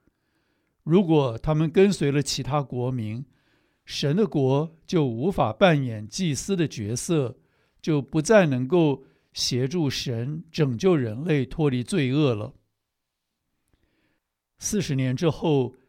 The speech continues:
神带领以色列人进入应许之地的前夕，神特别提醒以色列人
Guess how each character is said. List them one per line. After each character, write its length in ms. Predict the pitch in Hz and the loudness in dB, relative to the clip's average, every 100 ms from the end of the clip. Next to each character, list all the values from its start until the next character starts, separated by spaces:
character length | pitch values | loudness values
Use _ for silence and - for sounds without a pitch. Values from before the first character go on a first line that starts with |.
| _ | _
神 380 | - - 147 185 | -8 -2 0 2
带 200 | 214 185 | 4 4
领 220 | 151 170 | 4 -2
以 120 | 120 | -4
色 180 | 107 175 | -4 0
列 160 | 160 160 | 2 2
人 240 | 123 135 | 0 -2
进 180 | - 170 | -2 0
入 200 | 156 156 | 0 0
应 280 | 214 220 151 | 0 0 -2
许 260 | - 113 | -6 -12
之 200 | 101 175 | -8 -4
地 160 | 139 160 | -2 0
的 120 | 123 | -2
前 400 | - - 104 113 | -4 -6 -8 -6
夕， 420 | - 185 135 - _ _ _ _ - | -4 -4 -4 -6 _ _ _ _ -12
神 360 | - 160 185 | -2 0 0
特 240 | 220 247 170 | 0 0 0
别 200 | 139 160 | 2 0
提 300 | - 143 156 | -2 -2 -2
醒 240 | 151 147 | 0 -2
以 100 | 113 | -2
色 220 | 95 165 | -4 -2
列 200 | 127 135 | 2 2
人 380 | 113 104 101 123 | 0 -4 -8 -10